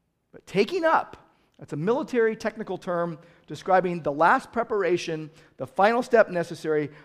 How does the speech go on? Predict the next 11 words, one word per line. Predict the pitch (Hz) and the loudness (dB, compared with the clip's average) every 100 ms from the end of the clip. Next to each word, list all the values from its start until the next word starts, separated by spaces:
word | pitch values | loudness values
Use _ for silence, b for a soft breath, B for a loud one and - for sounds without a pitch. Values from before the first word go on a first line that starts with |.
| _ | _
before | 160 156 175 175 | -6 0 4 4
the | 185 | 4
actual | - 147 - 170 | 2 -2 -2 -8
battle | 135 143 139 139 | 0 2 2 -2
begins. | 160 202 247 170 113 - b b b | -6 0 0 0 -6 -20 b b b
Well, | 147 160 | -6 -2
it | 175 - | -2 -4
calls | 175 170 - | 0 0 -2
for | - 214 | -6 -6
immediate | 185 165 180 185 | -4 -2 -4 -2
action. | 190 214 - - - | -4 -4 -10 -18 -20